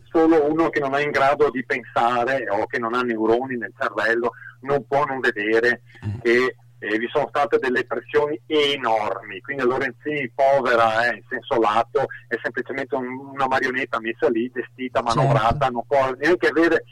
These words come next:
Speaker 1: l'intelletto tale da poter fare una legge del genere, anche se è stata fatta con i piedi e con un'urgenza incredibile, ecco.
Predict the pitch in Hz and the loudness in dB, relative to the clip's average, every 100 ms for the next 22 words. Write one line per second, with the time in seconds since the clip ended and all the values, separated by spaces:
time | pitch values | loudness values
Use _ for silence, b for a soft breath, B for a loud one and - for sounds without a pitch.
0 | b 127 160 156 151 139 143 160 - 151 | b -10 -8 -2 -2 2 2 2 2 -2
1 | - 131 131 139 123 - 123 139 120 135 | 2 2 4 0 -2 -8 -4 -2 0 0
2 | 123 139 123 120 120 123 110 104 113 113 | -2 -4 -2 0 0 -2 -4 -2 -2 0
3 | 113 120 170 160 165 120 - 117 127 - | -2 -2 -2 -2 -6 -6 -8 -4 -6 -6
4 | - 117 110 107 110 120 127 - B - | -8 -6 -6 -2 2 2 0 -6 B -6
5 | 139 165 151 151 143 131 120 123 123 120 | -4 0 0 -2 -4 -4 0 0 0 -2
6 | 127 113 120 113 110 101 90 87 92 92 | -4 -4 -10 -6 -4 -4 -8 -12 -6 -4
7 | 85 - - | -4 -6 -10